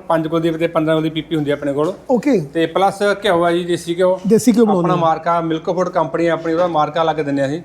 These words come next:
Speaker 2: ਅੱਛਾ।
Speaker 1: ਤੇ ਉਹ ਵੀ ਪੂਰਾ ਪਿਓਰ ਚ ਹੈ, ਜੋ ਰਸ ਚਾਹੀਦਾ ਹੈਗਾ।
Speaker 2: ਓਕੇ। ਤੇ
Speaker 1: ਹਾਂਜੀ,
Speaker 2: ਮੱਖਣ ਵੀ ਹੋਗਾ ਤੁਹਾਡੇ ਕੋਲ?
Speaker 1: ਹਾਂ ਜੀ, ਮੱਖਣ, ਕਰੀਮ ਤੇ
Speaker 2: ਅੱਛਾ।
Speaker 1: ਪਨੀਰ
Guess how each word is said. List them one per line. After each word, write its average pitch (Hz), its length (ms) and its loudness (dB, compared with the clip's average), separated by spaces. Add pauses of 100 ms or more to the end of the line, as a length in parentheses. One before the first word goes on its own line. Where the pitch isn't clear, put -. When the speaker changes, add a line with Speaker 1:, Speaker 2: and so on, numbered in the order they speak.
Speaker 2:
ਅੱਛਾ। 190 280 0 (120)
Speaker 1:
ਤੇ 156 80 -6
ਉਹ 156 100 0
ਵੀ 190 80 0
ਪੂਰਾ 170 260 -2
ਪਿਓਰ 170 300 2
ਚ 180 100 -8
ਹੈ, 175 140 -2 (160)
ਜੋ 156 280 0
ਰਸ 151 240 0
ਚਾਹੀਦਾ 165 320 2
ਹੈਗਾ। 151 220 -2 (160)
Speaker 2:
ਓਕੇ। 208 240 0
ਤੇ 165 60 -4 (160)
Speaker 1:
ਹਾਂਜੀ, 226 160 6
Speaker 2:
ਮੱਖਣ 247 260 2
ਵੀ 277 140 4
ਹੋਗਾ 262 180 4
ਤੁਹਾਡੇ 262 200 0
ਕੋਲ? 254 200 -2
Speaker 1:
ਹਾਂ 175 120 0
ਜੀ, 180 100 -4
ਮੱਖਣ, 180 440 0
ਕਰੀਮ 180 540 0 (400)
ਤੇ 220 60 2
Speaker 2:
ਅੱਛਾ। 214 180 4
Speaker 1:
ਪਨੀਰ 175 400 0